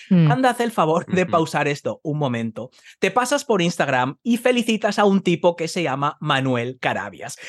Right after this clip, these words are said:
Speaker 2: que es el pedazo de artista que la ha diseñado, y le encuentras en arroba carabiasdibuja.
Speaker 1: Mm, no nos lo merecemos.
Speaker 2: No
Speaker 3: Gracias,
Speaker 2: nos lo
Speaker 3: Manuel.
Speaker 2: merecemos.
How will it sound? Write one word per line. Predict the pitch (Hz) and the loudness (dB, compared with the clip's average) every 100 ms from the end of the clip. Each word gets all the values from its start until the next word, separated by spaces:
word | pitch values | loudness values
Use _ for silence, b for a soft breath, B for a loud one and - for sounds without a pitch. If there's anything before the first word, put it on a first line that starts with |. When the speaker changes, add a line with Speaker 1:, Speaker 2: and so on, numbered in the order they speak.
| B | B
Speaker 2:
que | 202 | 0
es | 214 | 2
el | 262 262 | 0 2
pedazo | 277 233 226 240 | 2 2 0 -2
de | 220 | 2
artista | 180 160 131 139 202 | 0 0 -10 -6 -6
que | - 123 | -6 -6
la | 113 | -4
ha | |
diseñado, | 123 127 214 240 170 | -4 -2 0 2 0
y | 262 | 0
le | 269 | 0
encuentras | 262 226 202 214 | 0 0 -2 -2
en | 214 208 | -4 -6
arroba | - 214 196 170 170 180 | -2 0 2 2 2 -2
carabiasdibuja. | - 139 135 131 127 143 - 135 123 104 - - - | -4 0 0 -2 -4 -6 -10 -6 -6 -6 -14 -16 -8
Speaker 1:
Mm, | 147 - - | -6 -6 2
no | 185 | 4
nos | 180 170 | 4 4
lo | |
merecemos. | 156 135 - 131 131 _ _ | 4 0 -2 -6 -8 _ _
Speaker 2:
No | 160 | 0
Speaker 3:
Gracias, | 165 175 | 2 2
Speaker 2:
nos | 170 | 2
lo | 131 | 2
Speaker 3:
Manuel. | 151 160 | 2 2
Speaker 2:
merecemos. | 135 - | 0 -8